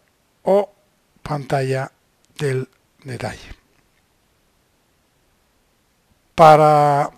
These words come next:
renovar un medicamento o conciliar un medicamento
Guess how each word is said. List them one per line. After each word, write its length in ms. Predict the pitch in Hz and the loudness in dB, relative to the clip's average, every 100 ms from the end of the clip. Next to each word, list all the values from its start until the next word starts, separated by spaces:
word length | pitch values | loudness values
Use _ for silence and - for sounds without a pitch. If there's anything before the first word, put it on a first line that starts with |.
| _ - | _ -14
renovar 440 | 143 151 156 180 190 | -8 -4 0 2 2
un 100 | 185 | -2
medicamento 880 | 180 170 170 180 160 - 135 117 _ _ _ - - _ | -4 -2 -2 -4 -6 -8 -8 -10 _ _ _ -18 -18 _
o 120 | 143 | -18
conciliar 520 | - 143 127 147 160 | -14 -14 -12 -6 -4
un 60 | 160 | -4
medicamento 680 | 160 147 147 151 131 120 | -6 -6 -6 -8 -10 -16